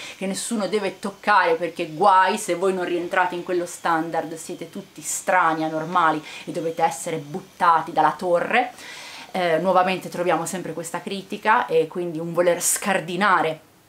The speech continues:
quest'immagine, eh, non lo so, da santi di, de-, della, della famiglia tradizionale e di quella che è considerata normale, però secondo me nella sua, nella sua riflessione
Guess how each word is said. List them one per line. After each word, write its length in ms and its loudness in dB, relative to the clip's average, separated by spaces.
quest'immagine, 1040 -2
eh, 720 2
non 340 -2
lo 120 4
so, 160 2
da 100 2
santi 640 0
di, 160 -6
de-, 160 0
della, 300 -2
della 280 -8
famiglia 360 -4
tradizionale 920 -4
e 80 -8
di 100 -6
quella 220 -2
che 200 -4
è 40 -12
considerata 960 -2
normale, 680 -6
però 300 4
secondo 360 -6
me 320 -2
nella 260 -4
sua, 920 -2
nella 200 -2
sua 180 -4
riflessione 800 -8